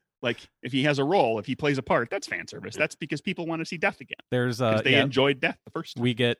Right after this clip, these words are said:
Speaker 3: we get some good scenes with Death. There's also a new goofy character that we get
Speaker 1: <laughs>
Speaker 3: introduced to.
Speaker 1: Did they bring
Speaker 3: Um,
Speaker 1: back Station?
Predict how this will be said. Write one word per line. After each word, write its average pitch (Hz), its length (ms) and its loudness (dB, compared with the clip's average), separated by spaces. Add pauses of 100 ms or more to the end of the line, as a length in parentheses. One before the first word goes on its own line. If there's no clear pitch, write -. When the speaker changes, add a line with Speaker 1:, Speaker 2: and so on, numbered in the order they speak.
Speaker 3:
we 120 140 0
get 117 240 -2
some 120 220 -2
good 113 240 -2
scenes 117 360 0
with 107 240 -4
Death. 107 440 0
There's 113 280 -2
also 107 460 0
a 101 100 0
new 101 440 0
goofy 127 360 0
character 139 600 -2 (240)
that 113 160 -2
we 131 100 2
get 139 120 0
Speaker 1:
<laughs> - 0 -
Speaker 3:
introduced 135 540 -2
to. 147 220 -2 (600)
Speaker 1:
Did 127 120 2
they 110 60 6
bring 143 200 4
Speaker 3:
Um, - 20 2
Speaker 1:
back 135 180 2
Station? 151 540 0